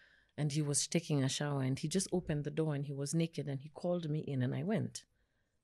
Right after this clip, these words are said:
Instead of running away, "Ah!" <laughs> I went, "Oh."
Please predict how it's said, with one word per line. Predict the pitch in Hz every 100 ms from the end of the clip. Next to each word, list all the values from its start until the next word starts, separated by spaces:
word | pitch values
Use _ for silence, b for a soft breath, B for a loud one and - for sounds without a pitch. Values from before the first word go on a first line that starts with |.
| _ -
Instead | 151 185
of | 156
running | 165 165 151
away, | 170 220
"Ah!" | - 605 165 123 120 101 - 101 - - -
<laughs> | 254 - - - - - - 277
I | 220 214
went, | 220 214 - B B
"Oh." | 156 156 240 285 170 147 135